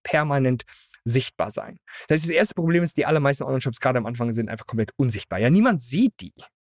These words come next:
Niemand sieht die. Und da kannst du auch wirklich Tag und Nacht irgendwelche Dinge posten. Das wird nicht funktionieren.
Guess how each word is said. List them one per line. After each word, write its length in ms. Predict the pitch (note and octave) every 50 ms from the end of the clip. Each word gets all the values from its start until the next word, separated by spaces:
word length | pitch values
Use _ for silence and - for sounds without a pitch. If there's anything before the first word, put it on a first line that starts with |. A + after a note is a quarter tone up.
| _ _ _ -
Niemand 500 | - E3+ G3+ B3 C#4 B3+ A#3+ A#3 G3+ D3+
sieht 280 | - C#3+ E3 F3 D#3 -
die. 120 | A2+ G#2 _ - - - - - C#3+
Und 100 | D3 D#3
da 80 | E3+
kannst 260 | - - G#3+ G#3 - G3+
du 20 |
auch 120 | F3+ D3+
wirklich 240 | E3+ F3 E3+ D3+ - _ _ _ _ _
Tag 360 | - - E3 E3 - G3 - -
und 160 | D#3 C3+ C3
Nacht 300 | C3+ C#3 D3+ - - _ _ _ - _ -
irgendwelche 400 | D3+ C#3+ D3 C#3 C3 - C3+ B2+ _ _ _ -
Dinge 320 | B2 B2 D3 F3 F3 C3
posten. 760 | - _ - - G2 G#2+ A2 - - - - F2 F2 A2 A2 _ _ _ _ _ _ _ _ -
Das 200 | - A2+ A2 B2+
wird 300 | B2+ C#3 D3+ E3 - -
nicht 300 | C3+ C3+ C#3 - - -
funktionieren. 600 | - C3+ B2+ A#2+ - - G#2+ G#2+ G#2+ G2 - -